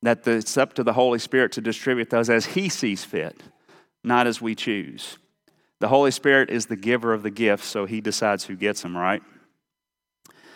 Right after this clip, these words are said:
They're not for our amusement either, but they're for the movement of the Spirit in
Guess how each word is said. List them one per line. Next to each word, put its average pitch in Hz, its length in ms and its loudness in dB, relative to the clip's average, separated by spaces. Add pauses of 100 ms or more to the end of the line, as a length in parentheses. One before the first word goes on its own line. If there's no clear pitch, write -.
(140)
They're 139 120 6
not 151 260 8
for 165 160 4
our 143 160 8
amusement 127 720 2
either, 104 380 -2
but 98 200 -4
they're 113 140 2
for 117 280 0
the 107 80 -4
movement 110 760 0 (280)
of 101 160 -6
the 104 80 -4
Spirit 110 600 0 (320)
in 107 380 -2